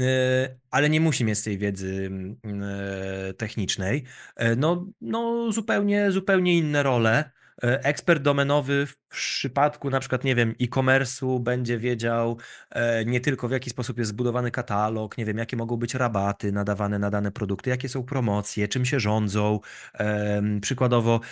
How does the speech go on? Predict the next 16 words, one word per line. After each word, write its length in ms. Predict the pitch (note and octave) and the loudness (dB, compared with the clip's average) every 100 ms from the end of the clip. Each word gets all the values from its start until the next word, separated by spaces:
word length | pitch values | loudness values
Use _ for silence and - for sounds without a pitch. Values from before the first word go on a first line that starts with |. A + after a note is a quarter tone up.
| - | -8
kiedy 240 | - C3 C3+ | 2 4 4
na 100 | C3 | 2
przykład, 480 | C3 B2+ B2 B2 B2+ | 0 2 2 0 -2
y, 580 | A2 A2 A2 A2 A2 G#2+ | 0 2 2 2 2 2
będzie 320 | A#2 A#2+ A#2+ | 2 4 2
można, 560 | A#2+ A#2 A#2 A2+ A2+ A2 - A#2 | 2 -2 -2 0 0 -2 -4 2
nie 120 | G#2+ | 4
wiem, 140 | G#2 | 4
wrzucić 300 | G2 B2 - | 4 0 0
komuś 280 | - B2 B2 | 0 2 0
jakiegoś 260 | A#2+ B2 A2 | 2 2 2
gratisa, 720 | A#2 A#2 - F#2+ - G2+ G2+ | 2 2 0 -4 -2 0 0
albo 420 | G#2 A2 A2 G#2+ - - B2 | 0 0 0 0 -2 -4 0
na 80 | |
przykład, 340 | B2 B2+ A#2 G2 | 2 0 0 2
że 200 | G#2 | 2